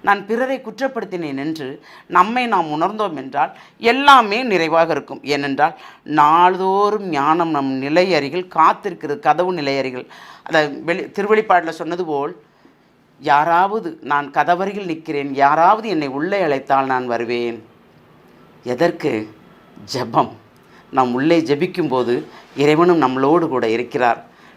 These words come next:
நம் விண்ணப்பங்களை ஏறெடுத்து பார்க்கிறார். நமக்கு நிறைவானதை அவர் செய்து தருகிறார். அப்படி செய்து தருவர் நம்ம கூட இருக்கும்போது, நமக்கு என்ன கவலை? இந்த இறை சிந்தனையோடு ஒரு விசை சிந்திப்போமா? எல்லாம் வல்ல இறைவா, ஆம் ஆண்டவரே,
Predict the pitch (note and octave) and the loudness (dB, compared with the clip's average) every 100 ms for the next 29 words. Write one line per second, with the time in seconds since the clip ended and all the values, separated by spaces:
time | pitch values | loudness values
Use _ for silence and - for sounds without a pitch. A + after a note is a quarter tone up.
0 | - E3+ F3 F#3+ G#3 G3+ F3+ D3+ C#3+ E3+ | 0 2 2 2 0 0 0 0 2 0
1 | G3 F#3 D#3+ - C3+ D3 D#3 B2 G#2+ - | 0 -4 -8 -4 -4 -4 -2 -2 -2 -12
2 | - _ F3+ G3 F#3+ F3 F3+ A#3+ A#3 F#3+ | -20 _ -2 -2 -4 2 2 2 0 0
3 | D#3+ F3 D3 - C3 C#3+ D#3 B2 A#2+ A#2 | 0 -2 -4 -4 -4 -4 -2 -2 -2 -6
4 | A#2 - - - - - C#3 - E3 G#3+ | -8 -14 -20 -10 -10 -6 -6 2 4 6
5 | A3 E3+ C#3 B2+ A#2+ B2 D#3+ F3 B2+ B2+ | 4 4 2 2 -2 0 0 0 -2 -6
6 | B2 B2+ B2 - - _ C#3 C#3+ C#3+ F3 | -4 -2 -4 -8 -20 _ -2 -2 -4 -4
7 | E3+ D#3 B2 A#2 A#2 - - - _ F#3 | -4 -2 -4 -2 -4 -8 -20 -20 _ 0
8 | G#3 D#3 C#3 C#3 - C3 B2+ B2+ B2 D#3+ | 4 4 4 0 -4 -4 -2 -2 2 2
9 | E3 C3 - A2+ D3+ D3+ D#3 D#3+ D#3 D#3 | 2 0 -4 -8 -4 -4 0 0 2 0
10 | D#3+ - - - - - - - - - | -2 -18 -20 -20 -20 -20 -20 -20 -16 -16
11 | - - - - _ _ E3 C#3+ C3+ C#3 | -16 -20 -20 -20 _ _ -2 0 -2 -2
12 | A#2+ A2+ A2+ A#2 A2+ A#2 - _ B2+ A#2 | -6 -6 -6 -6 -6 -8 -10 _ -4 -2
13 | A2 A2+ - - | -4 -6 -10 -14